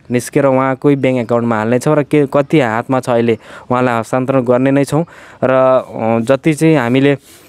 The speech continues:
उहाँको एकाउन्टमा रहेको पैसा उहाँले निकालिहाल्नुहुन्छ र हातमा पाइसक्नु भएको पैसा चाहिँ उहाँले खर्च पनि गरिसक्नु भयो होला। र हामी सिजन मिडिया परिवार साथै हामीले रिलोमाला सन्थाली आखाडाबाट अपिल गरेको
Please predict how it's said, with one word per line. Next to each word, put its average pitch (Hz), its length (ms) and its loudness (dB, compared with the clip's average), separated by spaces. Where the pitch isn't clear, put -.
उहाँको 151 320 0
एकाउन्टमा 143 640 0
रहेको 131 240 -2
पैसा 127 280 0
उहाँले 120 220 0
निकालिहाल्नुहुन्छ 135 800 0
र 160 120 0
हातमा 127 360 -2
पाइसक्नु 131 760 0
भएको 123 220 2
पैसा 127 320 0
चाहिँ 143 180 -2
उहाँले 127 460 0
खर्च 127 240 -6
पनि 131 220 -2
गरिसक्नु 127 500 -2
भयो 131 180 0
होला। 135 200 0
र 123 100 0
हामी 143 400 0
सिजन 156 340 0
मिडिया 139 560 0
परिवार 151 340 2
साथै 143 440 -2
हामीले 123 360 0
रिलोमाला 131 420 2
सन्थाली 120 360 -4
आखाडाबाट 113 480 -2
अपिल 113 260 0
गरेको 120 420 2